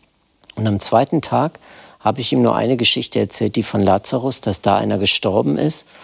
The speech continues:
aber er ein neues Leben bekommen hat. Und am dritten Tag kam ich wieder und er strahlte über alle Wangen, weil diese eine Geschichte, mehr wusste er nicht, er hatte keinen christlichen Hintergrund, überhaupt nicht.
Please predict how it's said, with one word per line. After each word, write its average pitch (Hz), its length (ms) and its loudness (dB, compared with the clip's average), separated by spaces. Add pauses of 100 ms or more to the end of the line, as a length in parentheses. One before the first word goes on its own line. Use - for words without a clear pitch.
(600)
aber 120 460 0 (360)
er - 140 -4
ein 101 120 2
neues 123 380 4
Leben 117 220 2
bekommen 95 460 -4
hat. - 240 -8 (640)
Und 101 80 -6
am 101 140 -2
dritten - 320 -4
Tag - 220 -2
kam 110 180 0
ich - 180 0
wieder 131 220 2
und 117 120 -2
er 98 80 -2
strahlte - 480 -2
über 110 180 2
alle 120 220 0
Wangen, 127 340 -2 (480)
weil 104 120 0
diese 165 320 2
eine 147 200 0
Geschichte, 117 420 0
mehr 110 220 2
wusste 139 280 2
er 92 80 0
nicht, 98 200 -4
er 104 80 0
hatte 107 160 -2
keinen 139 440 -4
christlichen - 540 -2
Hintergrund, 98 360 -2
überhaupt 113 440 -4
nicht. - 160 -12